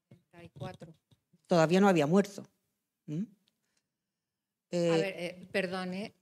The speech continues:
Speaker 1: Hay que contar que el padre Barreiro tiene una historia del
Speaker 2: Ujú.
Speaker 1: museo recogiendo de forma cronológica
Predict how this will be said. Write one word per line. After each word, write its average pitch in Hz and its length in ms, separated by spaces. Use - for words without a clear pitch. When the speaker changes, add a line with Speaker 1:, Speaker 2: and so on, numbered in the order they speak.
Speaker 1:
Hay 214 140
que 220 120
contar 214 460
que 175 120
el 170 120
padre 185 280
Barreiro 196 460
tiene 185 260
una 185 200
historia 196 800
del 180 240
Speaker 2:
Ujú. 156 120
Speaker 1:
museo 185 440
recogiendo 185 800
de 185 80
forma 196 300
cronológica 202 880